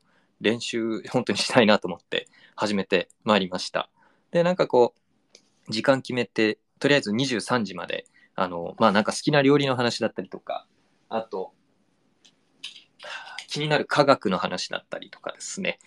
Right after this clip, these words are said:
あの、トークテーマをこう、ガチャガチャで出すことができたりするやつで、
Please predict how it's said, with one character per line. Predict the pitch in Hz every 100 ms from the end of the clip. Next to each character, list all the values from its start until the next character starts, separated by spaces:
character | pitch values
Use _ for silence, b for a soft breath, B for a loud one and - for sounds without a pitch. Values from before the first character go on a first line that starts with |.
| B B
あ | -
の、 | 92
ト | - 156
ー | 165
ク | 170
テ | 165 165
ー | 123
マ | 185
を | -
こ | - - 90 - -
う、 | _ -
ガ | 110
チ | -
ャ |
ガ | 135
チ | 135
ャ | 131
で | 117
出 | 120
す | 139
こ | - 107
と | 98
が | 92
で | 92
き |
た | -
り | -
す | - 110
る |
や | 104
つ | - 98
で、 | 95